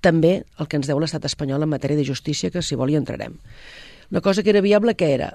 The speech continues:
uns jutjats que estaven en, en un edifici, a l'Eix Macià, on, podent reinta-,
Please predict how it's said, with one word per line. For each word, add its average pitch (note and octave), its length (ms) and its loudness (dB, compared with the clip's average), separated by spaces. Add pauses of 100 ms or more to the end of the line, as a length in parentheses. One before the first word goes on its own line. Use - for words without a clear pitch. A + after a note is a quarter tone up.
(160)
uns D#3 200 2
jutjats D#3 420 2
que F#3 80 -8
estaven E3 360 -2
en, - 120 -6
en C#3+ 160 -6
un C#3 80 -2
edifici, G3+ 380 -4
a F3 80 2
l'Eix C#3 180 -2
Macià, F3 400 -2 (480)
on, E3+ 240 2 (400)
podent G#3 320 4
reinta-, F#3 560 -2